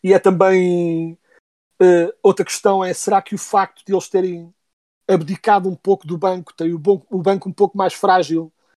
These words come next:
eh, será que vai fazê-los ressentir-se um bocadinho na época regular? Talvez. Eh, essa falta de depth pode, principalmente numa equipa tão, eh, veterana em alguns passos,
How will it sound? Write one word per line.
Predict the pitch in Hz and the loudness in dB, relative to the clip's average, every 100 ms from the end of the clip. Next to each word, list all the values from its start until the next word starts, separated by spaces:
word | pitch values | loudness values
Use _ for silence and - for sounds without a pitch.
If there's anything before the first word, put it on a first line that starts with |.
| _ _ - | _ _ -6
eh, | 190 180 170 170 165 165 165 202 | 0 2 2 0 -6 -10 -12 -14
será | - - 196 190 | -12 -2 2 2
que | - | 0
vai | 180 180 | -2 -2
fazê-los | - 170 196 - | -2 -2 -2 -4
ressentir-se | - - 190 - 185 190 | -16 -8 -8 -8 -10 -10
um | |
bocadinho | 175 185 196 | -2 0 0
na | 190 | -2
época | 190 - 175 | -4 -2 -4
regular? | 139 180 208 226 208 _ _ | 0 2 4 2 -4 _ _
Talvez. | - 180 160 180 214 - - _ _ _ _ _ | 0 0 2 -2 -2 -10 -20 _ _ _ _ _
Eh, | 185 180 170 165 160 165 | -8 -6 -6 -8 -10 -10
essa | 160 175 | -8 -8
falta | - 180 - | 0 -2 0
de | 147 - | -8 -4
depth | 190 180 - - | -2 -2 -6 -8
pode, | 196 185 147 | -2 -2 -2
principalmente | 180 175 196 - 175 170 | -8 -6 -6 -6 -6 -6
numa | 175 170 | -8 -8
equipa | - 190 170 | -10 -8 -2
tão, | 175 175 - | -2 -4 -6
eh, | 185 160 | -6 -6
veterana | - - 180 175 165 185 | -6 0 2 2 0 -4
em | 180 | -2
alguns | 175 165 160 - | 0 0 -2 -2
passos, | 180 214 - - | 0 0 -2 -18